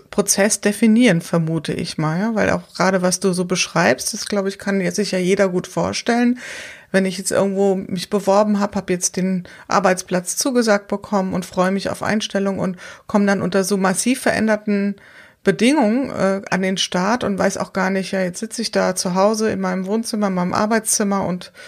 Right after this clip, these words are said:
weiß gar nicht, wie ich sozusagen die ersten Schritte machen soll. Das verunsichert Menschen ja auch, mal ganz abgesehen von der elementaren Frage, gibt's den Arbeitsplatz noch und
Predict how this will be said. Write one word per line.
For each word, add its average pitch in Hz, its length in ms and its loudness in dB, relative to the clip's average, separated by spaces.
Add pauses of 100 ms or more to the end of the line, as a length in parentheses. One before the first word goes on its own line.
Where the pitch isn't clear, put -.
(300)
weiß 190 220 2
gar 190 180 4
nicht, 196 200 0
wie 214 60 2
ich 202 100 0
sozusagen 196 540 2
die 185 100 2
ersten - 320 -2
Schritte 214 320 -2
machen 226 340 2
soll. 190 340 2 (280)
Das - 160 -2
verunsichert 196 640 0
Menschen 165 320 -2
ja 175 120 2
auch, 156 160 -4
mal 170 80 2
ganz 180 220 0
abgesehen 190 520 -2
von 185 180 -2
der 180 240 2
elementaren 170 640 0
Frage, 175 420 -4
gibt's - 280 -2
den 160 160 -2
Arbeitsplatz 165 720 -4
noch 151 180 -6
und 147 300 -8